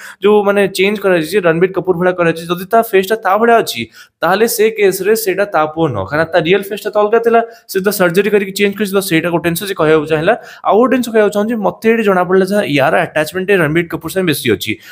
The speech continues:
ଜୟାର ଆଟାଚମେଣ୍ଟ ଟିକେ ରଣବୀର କପୁର ସାଙ୍ଗେ ବେଶୀ, ତ ସେଇଟା ଯୋଉ ଛୁଆଟା ହବାକୁ ଯାଉଛି, ସେଇଟା ରଣବୀର କପୁର ହବାକୁ ଯାଉଛି। ଆଉ ସେଥିପାଇଁ ବୋଧହୁଏ ୟାର ଟିକେ ଲୟାଲିଟି ବେଶୀ ଥିବ ରଣବୀର କପୁର ପାଇଁ। ଆଉ ୟାର ଟିକେ ସଫ୍ଟ, ମାନେ, ଗୋଟେ ସଫ୍ଟ କର୍ଣ୍ଣର ଥିବ ରଣବୀର କପୁର, କପୁର ପାଇଁ। ତ ସେଇଟା ତା ଫ୍ୟାମିଲି ପାଇଁ,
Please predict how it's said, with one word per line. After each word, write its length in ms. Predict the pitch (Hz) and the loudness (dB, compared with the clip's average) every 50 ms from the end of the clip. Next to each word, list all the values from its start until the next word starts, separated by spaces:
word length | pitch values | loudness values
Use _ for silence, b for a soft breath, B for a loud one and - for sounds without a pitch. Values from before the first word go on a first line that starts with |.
| B B B | B B B
ଜୟାର 260 | 110 120 160 185 214 233 220 | 0 2 2 4 4 4 2
ଆଟାଚମେଣ୍ଟ 400 | 196 202 190 190 190 185 214 214 202 | 2 2 0 0 0 -2 -4 -4 -2
ଟିକେ 140 | 214 214 214 202 185 | 0 0 2 2 2
ରଣବୀର 240 | 165 170 190 202 196 202 | 2 2 2 0 0 0
କପୁର 160 | 190 185 190 190 | -2 -2 -2 -2
ସାଙ୍ଗେ 120 | 202 185 170 | 0 0 0
ବେଶୀ, 160 | 175 170 - 208 - | 0 -2 -4 -6 -4
ତ 40 | - 214 | -4 -4
ସେଇଟା 300 | - - 175 165 175 190 180 | -2 -2 -4 -2 -2 -2 -4
ଯୋଉ 80 | 202 190 - | -6 -6 -4
ଛୁଆଟା 220 | - 160 165 180 | -2 0 0 0
ହବାକୁ 260 | 160 143 139 170 180 190 | -2 0 0 2 2 2
ଯାଉଛି, 160 | 165 - 208 | 2 0 -2
ସେଇଟା 200 | - 208 196 208 180 160 | -4 -2 0 0 2 0
ରଣବୀର 260 | 147 147 151 185 190 190 160 | 0 0 0 -2 -2 -2 -4
କପୁର 180 | 147 - 175 190 180 | -4 -2 0 2 2
ହବାକୁ 180 | 165 175 170 151 | 2 2 2 2
ଯାଉଛି। 260 | 135 110 - - 104 - B B B B B | 0 0 -2 -4 -8 -10 B B B B B
ଆଉ 100 | - 123 | -12 -10
ସେଥିପାଇଁ 580 | 120 - 160 156 156 - 220 - - 226 226 214 185 170 | -6 -4 -4 -4 -4 -6 -8 -2 0 0 0 0 0 -2
ବୋଧହୁଏ 320 | 170 160 165 196 214 220 202 160 151 | -2 -2 0 2 2 2 2 2 2
ୟାର 160 | 165 170 185 208 190 | 2 2 2 2 2
ଟିକେ 140 | 214 214 190 | 2 0 2
ଲୟାଲିଟି 420 | 160 160 160 170 180 185 185 214 190 175 | 2 2 2 2 2 0 -2 -2 -2 -2
ବେଶୀ 180 | 170 165 - 185 | -2 -2 -4 -6
ଥିବ 140 | 185 196 208 196 165 | -2 0 0 0 0
ରଣବୀର 260 | 151 147 156 180 185 - 180 | 0 0 0 -2 0 -2 -2
କପୁର 200 | 165 - 185 180 - | 0 2 2 2 4
ପାଇଁ। 160 | 196 220 220 220 B B B B | 2 0 0 -2 B B B B
ଆଉ 60 | B 165 | B -2
ୟାର 80 | 180 185 180 | -2 0 2
ଟିକେ 100 | 220 220 220 - | 0 0 0 0
ସଫ୍ଟ, 280 | - 170 185 180 - - 160 | 0 0 0 0 -2 -4 -2
ମାନେ, 180 | 160 175 185 190 | -2 0 0 0
ଗୋଟେ 180 | 180 190 190 196 185 190 - | 0 2 2 0 0 0 0
ସଫ୍ଟ 180 | 151 160 156 - - | -2 -2 -2 -2 -2
କର୍ଣ୍ଣର 180 | 175 170 170 170 | 0 0 0 0
ଥିବ 80 | 185 180 170 156 | 0 -2 0 0
ରଣବୀର 240 | 151 151 156 170 165 - | 0 0 0 -2 -2 -4
କପୁର, 200 | 151 147 165 156 156 - 87 131 | -6 -6 -6 -6 -6 -6 -8 -6
କପୁର 300 | 135 151 - - 165 160 | -4 -4 -2 0 0 0
ପାଇଁ। 140 | 165 208 226 233 | 0 0 -2 0
ତ 80 | 240 226 - | -2 -4 -2
ସେଇଟା 180 | 202 185 202 196 196 | -2 -2 -2 -2 -2
ତା 80 | 170 160 175 | 0 0 0
ଫ୍ୟାମିଲି 320 | 185 - 175 165 175 180 175 | 0 -2 -2 -2 -2 -2 -2
ପାଇଁ, 140 | 190 214 | -2 -2